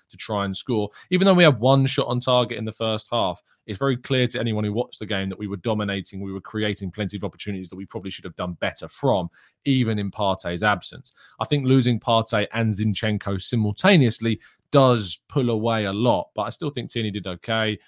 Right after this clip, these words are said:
I think El Neni did okay, but against potentially bigger teams, more threatening teams, we would need those two to come in and rebalance things for us in the midfield.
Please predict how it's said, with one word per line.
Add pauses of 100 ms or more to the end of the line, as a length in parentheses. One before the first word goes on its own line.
(120)
I
think
El
Neni
did
okay,
but
against
potentially
bigger
teams,
more
threatening
teams, (300)
we
would
need
those
two
to
come
in
and
rebalance
things
for
us
in
the
midfield.